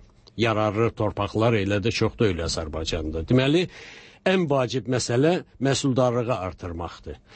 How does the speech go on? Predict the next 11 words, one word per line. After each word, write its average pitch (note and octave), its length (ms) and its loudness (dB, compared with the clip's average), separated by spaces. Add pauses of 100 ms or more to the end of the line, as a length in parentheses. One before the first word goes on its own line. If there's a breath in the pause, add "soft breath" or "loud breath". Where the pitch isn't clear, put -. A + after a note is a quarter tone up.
(480 loud breath)
İkinci F#3 560 2
yol F3+ 420 4
mən, D#3+ 300 2
e, C#3 140 2 (520)
görürəm C#3+ 640 2
ki, D#3+ 220 0 (420)
bəlkə E3+ 380 0 (100)
də D#3+ 180 4 (240)
təkcə D3 520 0 (560 loud breath)
bu C#3+ 100 6 (140)
vergi, C3+ 800 2